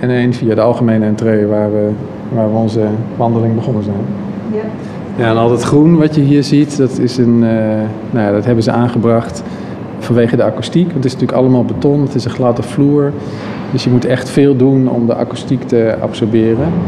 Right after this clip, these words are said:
Speaker 1: Eh, nou ja, in overleg met de horecaondernemers hebben we toen besloten voor deze mospanelen.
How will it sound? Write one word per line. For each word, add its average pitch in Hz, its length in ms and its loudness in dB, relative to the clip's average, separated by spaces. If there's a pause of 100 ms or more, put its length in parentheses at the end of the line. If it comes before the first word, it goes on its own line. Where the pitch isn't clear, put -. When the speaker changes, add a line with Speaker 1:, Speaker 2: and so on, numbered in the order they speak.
(460)
Speaker 1:
Eh, 113 100 0 (760)
nou 113 220 2
ja, 101 60 0 (360)
in 113 140 2
overleg 113 440 2
met 117 160 2
de 120 60 2
horecaondernemers 113 1160 0 (180)
hebben 117 200 0
we - 40 -6
toen 113 160 2
besloten 113 460 2
voor 113 140 0
deze 113 280 2
mospanelen. 117 800 0